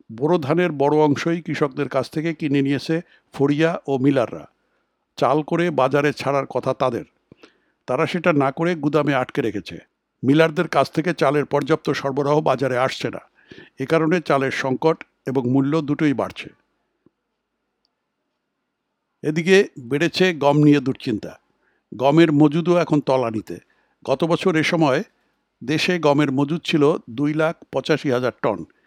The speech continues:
এবছর এই গমের মজুদ আছে মাত্র এক লাখ ছ হাজার টন। গত তেরো মে ভারত গম রপ্তানি বন্ধ করার প্রজ্ঞাপন জারি করার পর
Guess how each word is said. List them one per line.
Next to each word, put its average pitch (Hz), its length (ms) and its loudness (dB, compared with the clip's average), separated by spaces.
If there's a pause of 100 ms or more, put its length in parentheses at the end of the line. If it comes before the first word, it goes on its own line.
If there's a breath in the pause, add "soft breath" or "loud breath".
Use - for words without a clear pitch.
(300 soft breath)
এবছর 160 440 2 (100)
এই 147 140 -2
গমের 139 320 2
মজুদ 139 320 -2
আছে 165 220 -2
মাত্র 135 440 -2 (100)
এক 139 240 -4
লাখ 160 260 -2 (120)
ছ - 100 -4
হাজার 120 360 -2
টন। - 200 -10 (840 soft breath)
গত 123 160 -2
তেরো 143 380 0
মে 185 220 2
ভারত 156 400 -2
গম 139 340 0
রপ্তানি 139 400 2
বন্ধ 139 280 2
করার 151 280 0
প্রজ্ঞাপন 135 540 -2
জারি 131 220 -2
করার 131 280 -2
পর 123 280 0